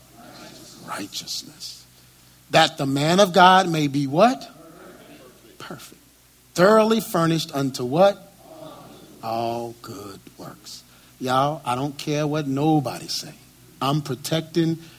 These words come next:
the precious word of God. It's precious to me. His rules, his regulations. That don't make me think I'm perfect. That makes me think that he's perfect. And I'm gonna protect his perfection.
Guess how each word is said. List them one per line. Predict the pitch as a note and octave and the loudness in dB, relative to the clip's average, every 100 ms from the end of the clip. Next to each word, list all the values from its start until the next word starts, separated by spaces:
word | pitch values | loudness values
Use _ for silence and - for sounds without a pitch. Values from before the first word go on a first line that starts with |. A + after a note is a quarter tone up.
| - | -14
the | - | -14
precious | - - D3+ D3 - D3+ - A2+ | -10 -4 -2 -2 -2 -6 -6 -10
word | G#2 C3 G#2+ G#2 G#2 - A2 | -8 -6 -6 -10 -14 -16 -14
of | G#2 G2+ G2 - - _ | -12 -12 -14 -18 -20 _
God. | F#2+ - - - - - - - - - - - F3 | -18 -16 -18 -20 -20 -20 -20 -20 -18 -18 -20 -2 2
It's | E3+ - - | 2 0 -4
precious | - - G3 G#3+ - F3+ - | -6 4 6 6 4 -2 -4
to | - | -6
me. | A#2 G#2+ - _ - - _ | -8 -12 -20 _ -20 -20 _
His | D#3+ F3+ D#3 | 4 4 4
rules, | C#3+ F#3 F#3+ C#3+ F#2 - - - - | 0 2 2 0 -6 -18 -20 -18 4
his | F3+ E3 | 4 6
regulations. | D#3+ F3+ E3 F3 F3 E3+ A#2 A2+ | 4 2 2 2 2 2 -2 -4
That | D#3+ | -2
don't | F#3 F3 | 0 2
make | F#3 F3+ | 0 0
me | D3+ F3 | 0 0
think | E3+ - F#3+ F#3 - | -2 0 0 0 0
I'm | E3+ E3 | 0 -2
perfect. | - F#3 F#3+ C#4 - - - - | -2 -2 -2 -6 -12 -20 -2 6
That | G3 D3 | 6 6
makes | E3+ F3 - | 0 0 0
me | D#3+ F3 | 0 0
think | - F#3 F3+ | 2 0 2
that | F#3+ E3+ | 0 0
he's | D#3 G#3+ - | 0 -2 -4
perfect. | - - - - - - - - | -8 -8 -10 -12 -20 -20 -16 0
And | F3 | 4
I'm | F3 F#3 | 6 4
gonna | F#3+ F3+ | 2 2
protect | F#3+ F#3 - - A#3 - | 0 -4 0 4 4 4
his | A3+ G#3 | -2 -2
perfection. | - G3+ - - G#3+ - - | 0 -2 -2 0 2 0 -6